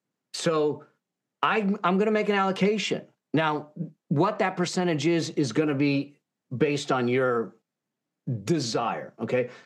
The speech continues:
You can split it fifty fifty. Some people will say, "I'm put eighty percent of debt, twenty percent to my, uh,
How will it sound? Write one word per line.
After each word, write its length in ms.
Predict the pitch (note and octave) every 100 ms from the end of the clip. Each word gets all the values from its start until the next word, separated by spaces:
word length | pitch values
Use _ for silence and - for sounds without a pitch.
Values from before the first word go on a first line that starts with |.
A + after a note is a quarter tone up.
| _ - D#3
You 120 | D3
can 100 | C#3
split 320 | C3 - E3
it 80 | D#3+
fifty 260 | E3 D#3+ C#3+
fifty. 340 | C#3+ F#3 F#3+
Some 280 | E3+ E3 D#3
people 300 | D3 D3 D3+
will 120 | C#3
say, 280 | C3+ C#3 B2 - -
"I'm 140 | E3
put 180 | D#3 C#3+
eighty 180 | C#3+ D#3+
percent 360 | F3+ F#3 F#3+ G3
of 120 | F#3+
debt, 360 | E3 D3 D3 - _ _ _
twenty 360 | - C#3+ D3+ E3
percent 560 | E3+ D#3 F3+ D#3 C#3+ D3 _ _ _ _
to 300 | - C#3+ C#3 C3+
my, 400 | C3 C3 B2+ B2+
uh, 320 | B2 A#2+